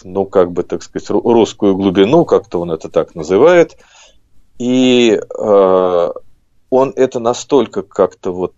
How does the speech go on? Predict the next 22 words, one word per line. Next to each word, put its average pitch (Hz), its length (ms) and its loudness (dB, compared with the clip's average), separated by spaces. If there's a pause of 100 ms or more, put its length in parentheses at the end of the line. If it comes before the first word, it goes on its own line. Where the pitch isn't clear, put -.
ценит, 156 680 0
понимаете, 92 540 -2
вот 92 140 -4
он 98 120 -4
для 98 80 -4
меня 101 200 0
как - 180 -6
раз - 140 0
вот 90 160 -6
то, 95 100 0
что - 160 -2
я 92 80 4
буду 87 400 2
в 90 180 -4
этой 92 200 -2
программе 90 580 0
играть 98 320 0
в 87 40 -18
Москве 90 420 -8
и - 20 -8
в - 80 -16
Петербурге, 101 640 -2